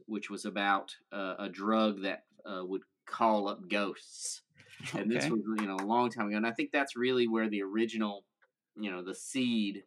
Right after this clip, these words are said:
Speaker 1: for what would eventually become Bone Parish came from. And, uh, and Bone Parish went through a lot of different, uh, iterations. It wasn't always pure. It wasn't quite, it wasn't always necessarily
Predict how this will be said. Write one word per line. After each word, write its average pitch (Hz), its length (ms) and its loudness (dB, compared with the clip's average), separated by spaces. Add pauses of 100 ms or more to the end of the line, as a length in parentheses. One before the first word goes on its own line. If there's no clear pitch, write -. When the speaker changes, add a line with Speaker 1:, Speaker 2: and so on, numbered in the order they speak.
(320)
Speaker 1:
for 117 120 0
what 110 180 2
would 107 120 0
eventually 107 560 0
become 101 540 -4
Bone 101 360 0
Parish 107 500 -2
came 110 320 -4
from. 90 320 -12 (800)
And, 117 320 2
uh, 117 40 2 (100)
and 123 120 -4
Bone 196 200 4
Parish 190 320 2
went 135 200 -8
through 127 180 -2
a 107 60 -2
lot 113 260 6
of 110 140 -2
different, 120 560 -2 (260)
uh, 110 380 0 (1300)
iterations. 127 680 4
It 117 100 -2
wasn't 143 520 2
always 127 540 6 (160)
pure. 127 460 0
It 131 120 0
wasn't 151 360 -4
quite, 143 320 6
it 139 100 0
wasn't 175 240 6
always 143 520 4
necessarily 123 840 0